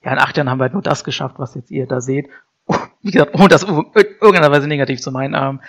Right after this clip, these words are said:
sondern der, äh, da holt man halt hier noch, noch ein paar Prozent mehr in, äh, in der Rhetorik raus, um das Spiel noch ein bisschen krasser zu verkaufen,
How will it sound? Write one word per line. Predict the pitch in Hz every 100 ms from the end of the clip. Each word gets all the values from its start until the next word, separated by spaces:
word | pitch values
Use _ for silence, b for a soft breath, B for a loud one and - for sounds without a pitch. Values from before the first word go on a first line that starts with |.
| B B B
sondern | 160 143 143 -
der, |
äh, | - 139
da | - 143 -
holt | 160
man | 143
halt | 131 135
hier | 147
noch, | 143
noch | 139 135
ein | 139
paar | - 135
Prozent | - 135 - -
mehr | 143 135
in, | 160 131 131 131 131
äh, | - 131 131 131 127 _ _ _ _ _ -
in | 147
der | 147
Rhetorik | 147 - 139 127 135
raus, | 131 156
um | 139
das | 135
Spiel | -
noch | 139 -
ein | 135 -
bisschen | 226 226 - 160
krasser | - - -
zu | 151 -
verkaufen, | 165 - 170 - 151